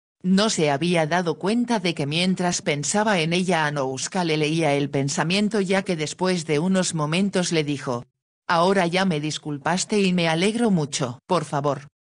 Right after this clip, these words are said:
no permitas que arruine tu almuerzo y te prometo que nunca más volveré a decir algo así". Se le veía tan adorable suplicando que el duque pensó que tenía que haber estado hecho de granito para no acceder de todo corazón a lo que le pedía.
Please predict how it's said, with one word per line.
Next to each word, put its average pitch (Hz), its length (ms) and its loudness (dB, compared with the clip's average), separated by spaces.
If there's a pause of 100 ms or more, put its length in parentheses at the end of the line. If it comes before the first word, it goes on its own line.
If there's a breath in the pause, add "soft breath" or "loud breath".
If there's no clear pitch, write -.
(240)
no 202 280 6
permitas 214 560 0
que 147 160 0
arruine 185 480 0
tu 160 160 0
almuerzo 139 540 0
y 147 100 0
te 147 160 -2
prometo 170 540 0
que 208 160 0
nunca 185 340 0
más 143 240 -2
volveré 151 480 2
a 147 60 2
decir 170 420 -2
algo 196 300 2
así". 143 520 -4
Se 185 280 0
le 160 100 2
veía 185 380 0
tan 190 180 0
adorable 156 540 0
suplicando 170 760 -2
que 156 160 2
el 143 120 0
duque 156 260 -4
pensó 156 440 -2
que 165 120 -4
tenía 170 460 -4
que 170 160 0
haber 160 220 2
estado 202 460 0
hecho 170 320 0
de 160 140 0
granito 156 520 0
para 147 220 0
no 175 200 0
acceder 156 560 -2
de 143 120 0
todo 208 320 0
corazón 180 500 0
a 175 60 2
lo 160 160 2
que 160 140 0
le 127 140 -2
pedía. 131 520 -4